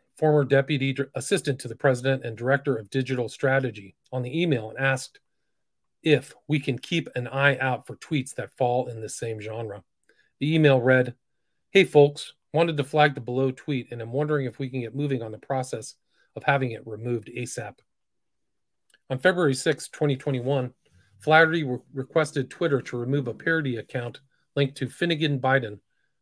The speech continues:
Hunter Biden's daughter, and President Biden's granddaughter. The request stated, "Cannot stress the degree to which this needs to be resolved immediately,"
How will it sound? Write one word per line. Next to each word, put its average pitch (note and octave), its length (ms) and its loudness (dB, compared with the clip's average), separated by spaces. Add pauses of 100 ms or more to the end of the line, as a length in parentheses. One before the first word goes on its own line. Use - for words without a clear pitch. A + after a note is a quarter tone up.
Hunter D3+ 220 -2
Biden's C3 440 2
daughter, A2 400 -8 (460)
and G#2+ 120 -12
President B2+ 420 0
Biden's A2 360 -8
granddaughter. G#2+ 600 -4 (580)
The B2 80 -2
request C#3 380 0
stated, B2+ 420 0 (840)
"Cannot D3 320 0
stress D3 320 0
the C#3+ 100 -4
degree C3 440 0
to B2 120 -10
which B2+ 240 -4
this B2 260 -8
needs B2 260 -2
to A#2+ 80 -12
be A2+ 120 -10
resolved A2 460 -6
immediately," G#2+ 540 -6